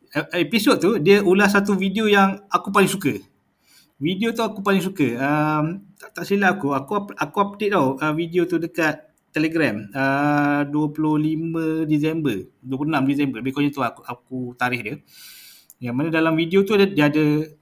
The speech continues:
ah, orang pergi dekat Mekawah, letak bom, lepas tu, lepas tu belah,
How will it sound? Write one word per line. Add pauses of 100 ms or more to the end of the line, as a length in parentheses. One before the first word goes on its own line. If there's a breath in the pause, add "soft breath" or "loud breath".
(120)
ah,
orang
pergi
dekat
Mekawah,
letak
bom,
lepas
tu,
lepas
tu
belah,